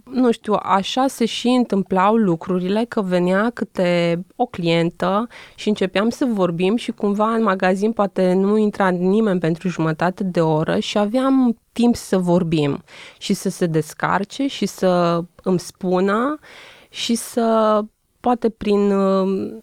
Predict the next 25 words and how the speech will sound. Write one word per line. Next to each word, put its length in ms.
doar 220
faptul 340
că 140
o 140
ascultam, 760
conta 500
enorm 440
de 60
mult 300
pentru 340
ea 200
și 180
pentru 360
mine 260
era 760
wow, 580
că 80
am 220
putut 400
să 160
fac 320
ceva 340
pentru 420
un 160
om 300